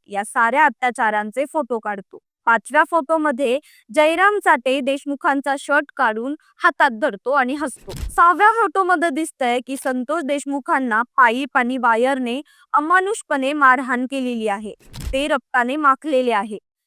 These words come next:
सातवा फोटो, देशमुख अंतर्वस्त्रावर बसलेले, शरीरातून रक्त ओघळून तळपायापर्यंत पोहोचलेले. फक्त मारहाणच नाही, तर आरोपींनी संतोष देशमुख यांना जबरदस्तीने सुदर्शन घुले सगळ्यांचा बाप आहे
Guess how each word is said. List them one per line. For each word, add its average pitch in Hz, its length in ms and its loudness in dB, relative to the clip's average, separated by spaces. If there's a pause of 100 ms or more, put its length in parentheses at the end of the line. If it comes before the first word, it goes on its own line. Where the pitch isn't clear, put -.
(120)
सातवा 339 460 2
फोटो, 294 320 -6 (340)
देशमुख 359 440 -4 (140)
अंतर्वस्त्रावर 311 880 0
बसलेले, 240 540 -6 (180)
शरीरातून 269 760 -2
रक्त 262 280 -4
ओघळून 262 560 -6 (280)
तळपायापर्यंत 285 880 2 (100)
पोहोचलेले. 214 800 -12 (200)
फक्त 392 260 0
मारहाणच 381 680 2
नाही, 269 300 -2 (140)
तर 220 200 -4
आरोपींनी 247 720 -2
संतोष 247 460 -6
देशमुख 233 480 -6
यांना 254 380 -2 (360)
जबरदस्तीने 311 920 -2
सुदर्शन 330 600 -6
घुले 277 300 -2
सगळ्यांचा 269 540 0
बाप 226 380 2
आहे 247 260 -2